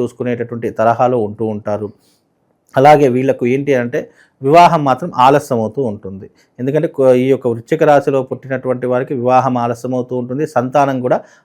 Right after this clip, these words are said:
ఆలస్యం జరిగేటటువంటి సూచనలు ఎక్కువగా ఉంటూ ఉంటాయి. ఏది ఒక పట్టాన వీళ్ళు, ఆ, వృత్తిలో కానీ వ్యాపారంలో కానీ ఉండరు. వీళ్ళకి ఏంటి అంటే చంచలమైనటువంటి స్వభావం ఎక్కువ, ఒక మాట మీద నిలకడ ఉండదు. ఆ,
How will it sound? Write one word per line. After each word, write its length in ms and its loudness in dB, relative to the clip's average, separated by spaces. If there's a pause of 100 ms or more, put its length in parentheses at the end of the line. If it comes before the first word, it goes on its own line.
ఆలస్యం 420 4
జరిగేటటువంటి 600 -4
సూచనలు 380 -4
ఎక్కువగా 360 -2
ఉంటూ 280 -6
ఉంటాయి. 340 -12 (320)
ఏది 280 4
ఒక 200 4
పట్టాన 480 2
వీళ్ళు, 320 0 (440)
ఆ, 300 -2
వృత్తిలో 460 0
కానీ 180 0
వ్యాపారంలో 460 0
కానీ 140 -6
ఉండరు. 400 0 (300)
వీళ్ళకి 260 0
ఏంటి 160 0
అంటే 180 -2 (100)
చంచలమైనటువంటి 760 0
స్వభావం 460 -2
ఎక్కువ, 260 -8
ఒక 160 -8
మాట 280 0
మీద 180 -2
నిలకడ 360 -2
ఉండదు. 480 -4 (340)
ఆ, 400 4